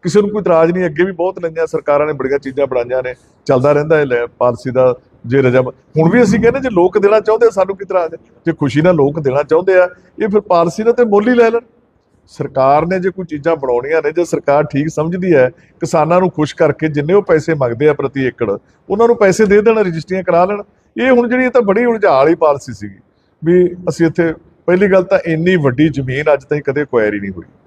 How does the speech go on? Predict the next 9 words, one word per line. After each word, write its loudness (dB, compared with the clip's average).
ਪੰਤਾਲੀ 2
ਹਜ਼ਾਰ 2
ਏਕੜ -4
ਜ਼ਮੀਨ -10
ਬਹੁਤ -4
ਵੱਡਾ -2
ਰਕਬਾ -2
ਹੁੰਦਾ -4
ਹੈ, 0